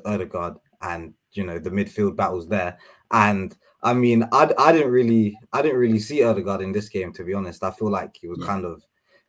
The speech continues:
Speaker 1: this was a game where you would have expected him to take charge, hold himself accountable. He's the captain of the club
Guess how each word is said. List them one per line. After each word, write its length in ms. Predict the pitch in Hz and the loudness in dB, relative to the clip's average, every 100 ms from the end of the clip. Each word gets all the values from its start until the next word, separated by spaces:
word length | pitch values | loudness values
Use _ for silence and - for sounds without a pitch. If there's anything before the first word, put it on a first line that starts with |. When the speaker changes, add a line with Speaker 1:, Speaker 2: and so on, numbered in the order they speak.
| _ 110 - 143 | _ -8 -8 -6
Speaker 1:
this 220 | 143 143 | -6 0
was 120 | 131 | 2
a 60 | 120 | 4
game 240 | 139 127 | 4 6
where 100 | 120 | 4
you 180 | 110 117 | 4 4
would 120 | 127 | 4
have 120 | 113 | 2
expected 460 | 113 - 127 104 107 | -2 0 0 0 -2
him 200 | 104 104 | -2 -2
to 380 | 110 98 90 87 _ _ _ _ - | -4 -4 -6 -10 _ _ _ _ -4
take 280 | 135 110 | -2 -2
charge, 560 | - 127 113 101 - - | -2 2 2 0 -4 -8
hold 200 | 123 113 | -4 -2
himself 260 | 104 113 101 | -2 -4 -4
accountable. 480 | - 110 98 98 | -4 -4 -4 -4
He's 140 | 98 95 | -4 -6
the 60 | |
captain 380 | 95 107 - 104 | -6 -6 -6 -6
of 80 | 98 | -6
the 100 | 98 | -6
club 320 | - 101 85 | -6 -6 -6